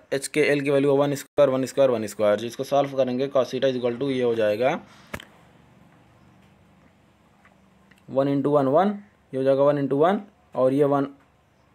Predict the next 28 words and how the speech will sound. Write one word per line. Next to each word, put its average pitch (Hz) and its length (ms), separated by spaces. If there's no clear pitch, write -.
वन, 143 180
वन 139 180
हो 131 80
जाएगा 127 240
टू 202 320
और 135 140
ये 147 80
हो 147 100
जाएगा 139 240
हमारे 127 300
पास 135 320
वन 139 240
स्क्वायर 135 320
प्लस 135 260
वन 131 200
स्क्वायर, 127 280
ये 131 60
हो 123 80
जाएगा 120 260
टू 170 320
under 127 260
root 131 120
two, 202 180
ये 131 120
हमें 135 180
दिख 143 120
रहा 151 140
है, 185 160